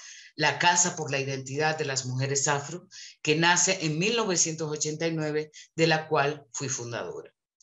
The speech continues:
También comencé a formar parte del movimiento lésbico feminista de la región y del feminismo autónomo, quienes comenzamos a cuestionar la institucionalización del feminismo.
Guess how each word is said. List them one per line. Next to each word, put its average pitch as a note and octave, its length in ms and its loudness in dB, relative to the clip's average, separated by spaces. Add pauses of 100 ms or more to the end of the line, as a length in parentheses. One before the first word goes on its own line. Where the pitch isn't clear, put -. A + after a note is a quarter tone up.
(420)
También A3 340 6
comencé G#3 420 4
a G#3 60 4
formar E3 420 -2
parte F3 280 0
del D3 160 2
movimiento D3 540 -2
lésbico D#3+ 520 2
feminista C#3 840 -2
de F#3 220 2
la G#3 100 4
región E3 680 -2
y D3+ 80 -6
del C3 160 0
feminismo C#3+ 520 -4
autónomo, F3 640 -2 (340)
quienes G3 280 6
comenzamos F3+ 680 4
a E3 100 -4
cuestionar D#3 580 -2
la C#3 200 -2
institucionalización C#3+ 1200 -2
del A#2+ 160 -8
feminismo. F#2+ 600 -14